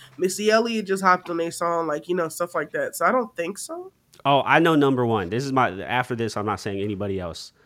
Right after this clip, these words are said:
Speaker 2: Doechii. Doechii has the power to go mainstream,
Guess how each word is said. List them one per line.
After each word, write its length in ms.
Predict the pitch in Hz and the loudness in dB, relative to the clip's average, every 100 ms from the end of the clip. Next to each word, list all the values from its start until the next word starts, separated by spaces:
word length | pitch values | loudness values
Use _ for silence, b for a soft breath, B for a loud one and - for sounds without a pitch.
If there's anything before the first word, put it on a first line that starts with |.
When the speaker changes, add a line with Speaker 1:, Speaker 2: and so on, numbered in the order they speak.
| _ 113 | _ -12
Speaker 2:
Doechii. 540 | 113 110 101 - 82 85 _ _ _ - | -4 -2 -2 -6 -14 -18 _ _ _ -8
Doechii 440 | 110 127 143 143 | 0 0 2 0
has 160 | 135 123 | 0 0
the 80 | 123 | -4
power 320 | 127 120 123 | 0 0 0
to 60 | |
go 180 | 117 117 | 0 0
mainstream, 840 | 113 113 113 113 - 110 110 107 | 0 -2 -4 -6 -6 -4 -2 -4